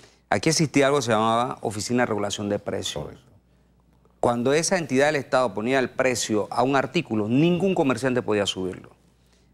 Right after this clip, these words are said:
Speaker 1: Ahora te dicen, "No, es que el mercado regula esto."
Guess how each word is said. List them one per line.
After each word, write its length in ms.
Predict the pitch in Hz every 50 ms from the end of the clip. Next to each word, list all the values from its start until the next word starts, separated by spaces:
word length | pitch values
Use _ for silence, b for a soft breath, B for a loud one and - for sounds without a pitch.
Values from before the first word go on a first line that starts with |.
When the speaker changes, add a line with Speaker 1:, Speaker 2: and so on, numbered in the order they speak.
| _ _
Speaker 1:
Ahora 360 | 107 110 113 123 139 147 147
te 80 | 131 131
dicen, 260 | 135 127 - 120 120
"No, 140 | 139 156 143
es 80 | 131
que 80 | - -
el 80 | 147 139
mercado 440 | 127 117 113 - - 135 143 147
regula 500 | 131 117 110 120 135 143 135 123 127 147
esto." 360 | 143 - _ - 95 87 85